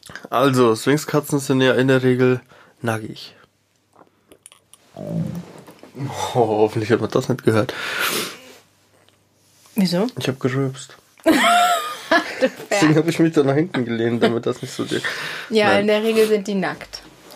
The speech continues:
Speaker 1: Und, äh, das merkt man jetzt, also ich denke, also ja, egal. Und auf jeden Fall, äh,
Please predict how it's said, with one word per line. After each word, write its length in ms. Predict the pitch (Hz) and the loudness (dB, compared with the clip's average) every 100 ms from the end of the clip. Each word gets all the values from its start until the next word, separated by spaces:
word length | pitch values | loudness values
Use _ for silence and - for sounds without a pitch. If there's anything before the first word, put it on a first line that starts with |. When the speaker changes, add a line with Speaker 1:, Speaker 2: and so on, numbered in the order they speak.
| - - - - _ - - | -20 -20 -20 -20 _ -14 0
Speaker 1:
Und, 760 | 135 131 131 131 127 - - - | 2 2 2 0 -2 -6 -2 4
äh, 560 | 113 101 73 65 50 - _ _ _ _ _ _ - _ - | 4 4 2 0 -2 -8 _ _ _ _ _ _ -20 _ -6
das 180 | 127 - | -6 2
merkt 220 | 131 131 | 0 2
man 140 | 131 | 2
jetzt, 220 | 123 120 - | 2 0 -4
also 460 | 87 120 117 110 | 0 2 2 0
ich 160 | - - | -2 -8
denke, 340 | - 113 110 101 | -4 -2 -2 -4
also 260 | 110 110 | -4 -2
ja, 200 | 110 104 | 0 0
egal. 300 | - 113 101 101 - - - - - | -2 0 0 -2 -12 -16 -16 -18 -6
Und 180 | 127 127 | 2 2
auf 140 | 120 | 4
jeden 160 | 139 135 | 0 2
Fall, 320 | 139 131 127 - | 2 2 0 0
äh, 260 | 95 120 | 2 2